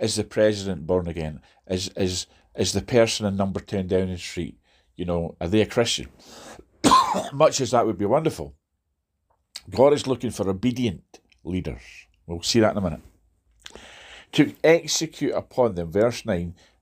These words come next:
"the judgment written, this honour have all his saints, praise ye the Lord, praise ye Yahweh."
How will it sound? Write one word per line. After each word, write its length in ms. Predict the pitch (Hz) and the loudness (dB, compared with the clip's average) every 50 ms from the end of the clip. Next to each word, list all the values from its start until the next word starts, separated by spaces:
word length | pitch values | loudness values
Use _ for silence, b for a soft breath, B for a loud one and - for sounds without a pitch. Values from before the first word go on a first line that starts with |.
| b | b
"the 100 | - 95 | -8 -8
judgment 560 | 87 - - 117 120 120 113 107 107 98 - | -4 2 4 4 4 4 2 -4 -6 -6 -4
written, 320 | 82 98 95 - - 76 - _ _ _ _ _ _ _ _ | -2 -2 -2 -2 -2 -8 -14 _ _ _ _ _ _ _ _
this 400 | - 78 76 117 135 139 - - | -10 2 4 4 6 6 4 2
honour 280 | 127 107 107 107 107 95 | 4 4 4 4 0 0
have 180 | 87 87 80 | 0 -2 0
all 200 | 92 107 110 107 | 2 4 4 2
his 140 | 101 95 82 | 0 -4 -10
saints, 460 | - - - 95 95 - - - - - _ | -8 -6 -4 -4 -4 -4 -8 -12 -18 -20 _
praise 400 | _ - 95 95 101 95 90 92 | _ -4 -2 -2 -2 -2 -2 -4
ye 100 | 92 92 | -4 -4
the 120 | 90 80 78 | -2 -2 0
Lord, 260 | 82 85 80 73 - | 2 0 0 0 -4
praise 340 | - - 90 92 85 82 87 | -4 -2 -2 -2 -2 -4 -6
ye 80 | 87 82 | -6 -4
Yahweh." 360 | 82 85 78 80 78 76 67 | -4 -2 -2 -2 -4 -6 -8